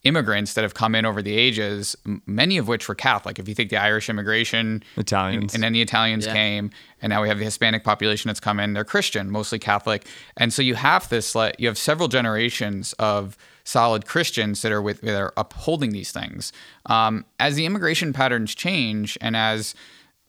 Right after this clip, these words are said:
Speaker 1: society as a whole, the, the majority, which is still majority country, moves away from it, then the immigrants aren't enough to keep supporting it.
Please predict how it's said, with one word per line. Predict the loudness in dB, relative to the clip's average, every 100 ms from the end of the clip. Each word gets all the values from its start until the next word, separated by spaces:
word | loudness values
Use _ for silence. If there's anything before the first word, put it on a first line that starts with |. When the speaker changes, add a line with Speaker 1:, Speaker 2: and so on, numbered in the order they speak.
| _ -10
Speaker 1:
society | -4 0 2 4
as | 2
a | 0
whole, | 0 2 2 2 0
the, | -2 -2 -2
the | -2
majority, | -4 0 0 2 0 -2
which | -4
is | -6
still | -2 -2 -2 -6 _ _ _ _ _ _ -8
majority | -4 -2 -4 -2
country, | -2 0 0 -2 -6 -18 -8
moves | -2 0 0
away | 2 2 2
from | 0 0
it, | -2 0
then | 0 2 0
the | 0
immigrants | 0 0 0 -2
aren't | -2 -2 -2
enough | -2 0 0 -2 -8
to | -8 -8 -10 _ _ _
keep | -4 -2 -2 _ -12
supporting | -12 -4 -4 -4
it. | -10